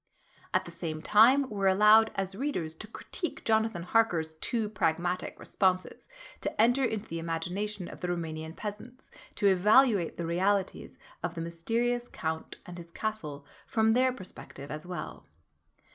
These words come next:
The mannered, respectable, well-ordered lives, well-ordered emotionally as otherwise, of Mina and Lucy contrasts starkly with the experiences of the naive Mister Harker.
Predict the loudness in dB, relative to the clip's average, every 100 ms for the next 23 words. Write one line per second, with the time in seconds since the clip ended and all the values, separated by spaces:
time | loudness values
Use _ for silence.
0 | _ _ -2 2 4 4 4 2 -2 -6
1 | -6 -4 -2 -4 -4 -2 0 -2 -4 0
2 | 2 2 0 -4 -4 -2 -2 -4 -8 -12
3 | -2 2 2 0 -4 -6 -4 -4 -4 -6
4 | -8 -8 -8 -6 -4 -2 -2 -4 -6 -8
5 | -6 -4 -4 -6 -6 -6 -4 -4 -6 -8
6 | -20 -10 -2 -2 0 -4 -4 -10 -4 -4
7 | -4 -8 -8 -2 -4 -4 -6 -2 -2 -2
8 | -8 -10 -8 -6 -4 -6 -8 -10 -10 -10
9 | -10 -12 -16